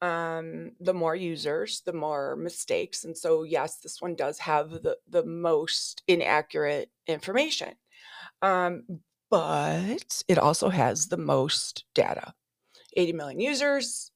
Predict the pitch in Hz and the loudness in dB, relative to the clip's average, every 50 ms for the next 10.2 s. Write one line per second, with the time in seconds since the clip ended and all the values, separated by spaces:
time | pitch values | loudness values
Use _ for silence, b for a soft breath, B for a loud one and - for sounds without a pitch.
0 | _ _ 170 165 - - - - 151 160 147 151 135 85 82 - - _ _ _ | _ _ -6 -6 -6 -8 -6 -2 0 2 4 4 2 2 0 -2 -4 _ _ _
1 | _ _ _ _ _ _ _ - 156 151 - 208 180 175 175 165 147 131 - - | _ _ _ _ _ _ _ -20 0 6 8 10 10 10 8 6 2 0 -2 -4
2 | - - - - - _ _ _ - 160 160 147 127 139 120 - - - - - | -8 -12 -12 -14 -14 _ _ _ 6 8 10 10 10 8 4 2 -2 -8 -14 -16
3 | - _ _ _ _ _ _ _ _ _ _ - 156 131 123 139 151 160 156 - | -18 _ _ _ _ _ _ _ _ _ _ -2 0 0 0 -2 -4 -8 -12 -16
4 | - - - 143 127 - - - - - - _ _ _ _ _ _ _ - - | -10 -6 -2 -2 -2 -2 -4 -6 -8 -12 -16 _ _ _ _ _ _ _ -20 -20
5 | - _ _ _ _ _ - - 190 196 170 - - 139 98 - - - - 175 | -20 _ _ _ _ _ 10 12 12 12 12 10 6 4 2 2 0 4 10 10
6 | 175 202 - - B B B B B B B B B B B B B - 269 240 | 10 10 10 6 B B B B B B B B B B B B B 8 10 12
7 | 226 226 220 214 - - - 226 - - - 240 240 240 240 302 359 494 480 - | 12 12 12 10 8 8 8 8 8 10 10 10 10 10 8 4 6 6 6 8
8 | - 311 294 277 269 262 240 220 190 - - - - 202 - - 147 165 151 151 | 8 6 6 6 4 4 8 8 8 8 6 2 -2 2 6 8 10 10 10 8
9 | 143 - 50 50 - - _ _ _ _ _ - - - 190 196 185 180 175 165 | 6 4 2 0 -2 -8 _ _ _ _ _ -16 -2 2 4 4 4 4 2 0
10 | 160 165 165 | 0 -2 -6